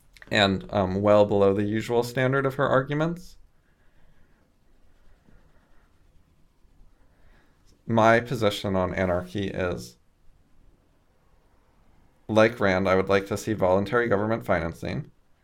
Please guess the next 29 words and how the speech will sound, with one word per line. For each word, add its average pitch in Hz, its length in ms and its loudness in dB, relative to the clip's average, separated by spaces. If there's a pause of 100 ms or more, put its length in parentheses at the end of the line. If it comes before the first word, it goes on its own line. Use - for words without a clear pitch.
I 110 80 4
don't 113 140 4
think 123 160 -4
that's 110 160 0
figured 98 260 0
out 87 220 2
yet, 117 340 0
so 104 140 -2
we 101 100 0
need 98 180 -2
government 98 500 0
in 101 100 -4
the 95 80 -2
meantime. 92 560 -6 (880)
I 104 80 2
don't 98 120 2
wanna 101 200 2
just 101 180 -12
get 98 140 2
rid 92 160 2
of 92 120 -2
the, 95 200 -6 (100)
the 107 140 -6
state. - 420 -6 (2000)
But 98 240 2
there's 92 320 0
room 95 220 0
for 95 140 -6
improvement. 92 580 -6